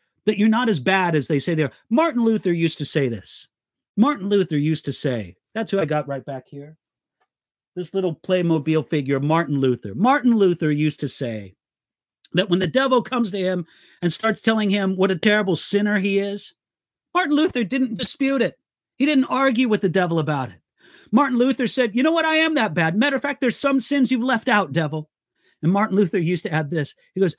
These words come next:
"I know that I'm a great sinner, but I have an even greater Savior in Jesus Christ." That's the attitude we need to have, that we are not beyond the saving work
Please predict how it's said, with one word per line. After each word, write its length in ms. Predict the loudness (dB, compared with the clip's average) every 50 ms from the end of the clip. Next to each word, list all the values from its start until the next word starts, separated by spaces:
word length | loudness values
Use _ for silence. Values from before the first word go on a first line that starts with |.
| _ _ _
"I 200 | 2 2 4 4
know 380 | 4 4 4 2 2 0 0 0
that 120 | 2 2
I'm 140 | 2 2 0
a 20 | 0
great 320 | 0 0 0 0 0 -2
sinner, 460 | -4 -2 -2 -2 -4 -4 -6 -8 -10 -14 _ _ _ _ _
but 100 | -2 0
I 100 | 0 2
have 160 | 0 2 2
an 120 | 0 0 0
even 320 | -2 -2 0 0 -2 -2 -4
greater 420 | -2 -2 0 0 0 0 -2 -2
Savior 800 | -2 -2 -2 -2 -2 0 0 0 0 0 -2 -4 -4 -6 -6 -10
in 160 | -8 -8 -8 -8
Jesus 360 | -6 -8 -8 -8 -10 -14 -16
Christ." 480 | -16 -16 -20 -20 -14 _ -12 -12 -12 _ _ _ _ _ _ _
That's 560 | -8 -2 0 0 0 0 -2 -6 -10 -12 -12 _ _ _
the 140 | -8 -8 -4
attitude 680 | -4 -4 -2 -2 -4 -6 -6 -6 -6 -6 -6 -6 -10 -12 _ _ _
we 100 | -6 -6
need 180 | -4 -6 -6
to 100 | -8 -10
have, 120 | -12 -14 -16 _ _ _ _ _ _ _ _ _
that 160 | -8 -6 -4
we 160 | -2 0 0
are 100 | 0 0
not 560 | 0 0 2 2 2 2 0 -2 -6 -8 -8 -6
beyond 580 | -4 -2 0 0 0 -2 -2 -4 -4 -6 -8
the 80 | -8 -8
saving 600 | -8 -6 -4 -2 -2 -2 0 0 0 -2 -2 -4
work 360 | -4 -4 -2 -2 -4 -6 -12